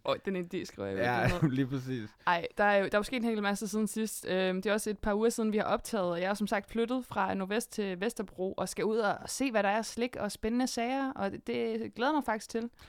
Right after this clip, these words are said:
Speaker 2: Har du fundet en ny, øh, slikpusher?
Speaker 1: Ja, helt klart. På hjørnet af Vesterbrogade og en, en, en eller anden gade, lige hernede, øhm, som hedder, øh, Bonbons. Simpelthen.
Speaker 2: Bonbons?
Speaker 1: Og de giver ti procent i studenterrabat, og det synes jeg er god stil.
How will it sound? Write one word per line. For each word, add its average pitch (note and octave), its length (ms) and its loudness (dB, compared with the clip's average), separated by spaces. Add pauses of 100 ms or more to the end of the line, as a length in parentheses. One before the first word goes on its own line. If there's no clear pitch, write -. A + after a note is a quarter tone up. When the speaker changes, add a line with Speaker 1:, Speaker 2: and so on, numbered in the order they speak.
(120)
Speaker 2:
Har A2+ 140 0
du A#2+ 100 2
fundet C#3+ 400 2
en C#3 120 -2
ny, C#3 320 0
øh, G#2+ 220 2
slikpusher? A2 760 -6 (120)
Speaker 1:
Ja, G3 100 2
helt A3+ 200 -2
klart. F#3+ 220 0 (320)
På A3+ 140 0
hjørnet A3+ 280 2
af B3 60 4
Vesterbrogade A3 720 -2
og F#3+ 160 0
en, F#3 380 -6
en, G#3+ 180 -4 (160)
en G3+ 140 -2
eller E3+ 120 -4
anden E3+ 300 -8
gade, - 220 -8 (120)
lige A3 200 2
hernede, F3+ 280 0 (340)
øhm, F#3+ 520 -2
som G#3 260 -2
hedder, F#3+ 360 0 (120)
øh, F#3 60 -6 (100)
Bonbons. F3 520 -4 (260)
Simpelthen. G3 320 -4 (380)
Speaker 2:
Bonbons? C#3 540 6
Speaker 1:
Og G3+ 140 -4
de C#4+ 80 2
giver C#4 220 0
ti - 220 -4
procent A#3+ 320 -2
i A3 40 -4
studenterrabat, G#3+ 720 -2
og - 80 -4
det A3 100 -4
synes C4 180 0
jeg B3 60 2
er A#3 40 2
god A3+ 240 -6
stil. G3 320 -6